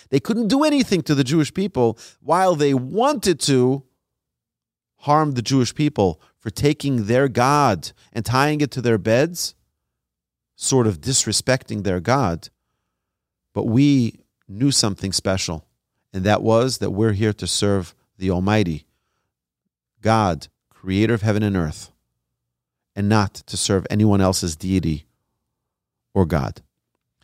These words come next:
Now, another thing that calls this Shabbos special is that Miriam died forty years later on this day, on the tenth of Nisan. And we know that there was the well of Miriam, the spring of Miriam, the water that came to the Jewish people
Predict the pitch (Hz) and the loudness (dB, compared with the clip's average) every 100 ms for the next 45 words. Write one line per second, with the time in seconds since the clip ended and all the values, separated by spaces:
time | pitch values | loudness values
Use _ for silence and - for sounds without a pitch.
0 | _ _ - 104 120 156 180 - 135 120 | _ _ 0 2 4 4 0 0 2 2
1 | 123 - 104 - _ - 123 117 101 107 | -2 2 2 2 _ -2 0 2 0 -4
2 | - 117 107 92 - - 123 - 92 101 | 0 2 2 0 -2 0 0 0 -2 -2
3 | 87 98 - 110 131 151 131 104 85 107 | -4 -4 -4 -6 -2 0 0 -2 0 2
4 | 107 90 - - 120 127 117 104 113 110 | 2 0 -4 -2 2 2 0 0 0 -2
5 | 95 107 107 80 - 104 98 104 92 98 | -2 0 0 -2 -2 -2 0 0 0 0
6 | 85 - 95 76 - _ _ - 90 80 | 0 2 2 2 -4 _ _ -4 -4 -2
7 | 110 110 107 95 98 78 69 - _ _ | -2 0 -2 0 -2 -2 -4 -10 _ _
8 | _ _ _ _ _ 104 104 101 113 120 | _ _ _ _ _ -4 -2 0 0 2
9 | 139 165 135 110 104 113 101 90 92 113 | 2 2 2 0 -2 -2 -2 -2 0 0
10 | 120 95 95 98 101 113 156 - _ _ | 0 -2 -4 -2 -2 -2 -4 -10 _ _
11 | - - - 143 151 135 104 117 120 131 | -6 -6 0 0 2 0 2 2 2 0
12 | 165 113 101 117 143 151 120 110 - 143 | 0 -2 0 2 2 2 2 0 0 -2
13 | 147 135 117 107 135 123 - 165 160 139 | -2 -2 -2 0 0 0 -2 -2 0 0
14 | 95 73 | 0 -4